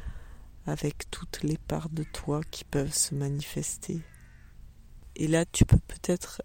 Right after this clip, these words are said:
être incommodé par le bruit, peut-être, euh, un souffle léger qui vient dans le micro et qui, euh, perturbe un peu l'audition.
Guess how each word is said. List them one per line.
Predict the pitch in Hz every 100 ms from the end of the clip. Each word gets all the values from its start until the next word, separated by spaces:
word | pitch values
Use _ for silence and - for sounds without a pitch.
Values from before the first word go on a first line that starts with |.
| -
être | 170 - - -
incommodé | 175 180 - 165 165 156 165 190
par | - 151
le | 151
bruit, | 147 151 156 185 196 - - - - - - - -
peut-être, | - 160 160 - 165
euh, | 151 151 160 175
un | 156
souffle | 160 - 160 - 156
léger | 165 175 180 151 156 170
qui | - -
vient | 160
dans | 165 156
le | 151
micro | 160 - - 151 151 180 143
et | -
qui, | - - 147
euh, | 147 156 - - - - - -
perturbe | 175 - - 160 156
un | 165
peu | 165 165
l'audition. | 165 160 175 - - 170